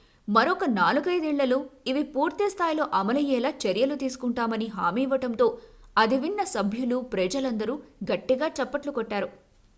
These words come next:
అప్పటి నుంచి జలాలుద్దీన్ రాజ్య పరిపాలనలో అతడే కేంద్ర బిందువుగా మారటం కోసం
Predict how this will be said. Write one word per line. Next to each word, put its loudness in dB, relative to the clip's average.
అప్పటి 8
నుంచి 0
జలాలుద్దీన్ 4
రాజ్య 2
పరిపాలనలో 0
అతడే 4
కేంద్ర 0
బిందువుగా 0
మారటం 0
కోసం -2